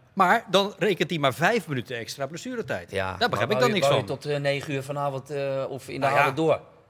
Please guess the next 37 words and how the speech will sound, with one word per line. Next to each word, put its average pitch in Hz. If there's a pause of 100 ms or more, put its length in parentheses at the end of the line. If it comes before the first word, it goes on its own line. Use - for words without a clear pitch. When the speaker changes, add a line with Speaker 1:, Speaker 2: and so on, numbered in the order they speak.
(220)
Speaker 1:
Nou 151
ja, 156
Speaker 2:
Hij 190
Speaker 1:
had 180
Speaker 2:
moet 160
Speaker 1:
Feyenoord 214
dan 220
gewonnen 233
Speaker 2:
Nee, 190
Speaker 1:
misschien, 147
Speaker 2:
maar 151
Speaker 1:
als 143
Speaker 2:
wat, 156
Speaker 1:
ze 165
door 151
hadden 131
Speaker 2:
wat, -
wat 123
Speaker 1:
gevoetbald? 123
Speaker 2:
Robert 135
zegt, 175
je 156
moet 170
gelijk 180
pats, 160
boem, 160
geel 185
geven. 123
Dan 160
weet 165
je 160
gelijk 180
waar 170
je 139
aan 131
toe 180
bent. 139